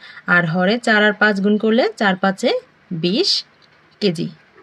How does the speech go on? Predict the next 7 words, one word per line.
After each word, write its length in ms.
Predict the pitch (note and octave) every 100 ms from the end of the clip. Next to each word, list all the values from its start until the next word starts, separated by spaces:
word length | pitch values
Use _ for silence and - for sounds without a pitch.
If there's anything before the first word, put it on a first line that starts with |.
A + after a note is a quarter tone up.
| _ _ _ _ _ _ _ _ _ _ _ _ _
চাইলে 240 | A#3 A3+ B3+
এই 60 | C4+
উত্তরটাও 340 | C4+ D4 D4+ D4+
লিখে 160 | C#4 C#4
দিতে 140 | C4+ C#4
পারো, 240 | C#4+ E4+ C5 -
অথবা 320 | G3 G#3+ G#3+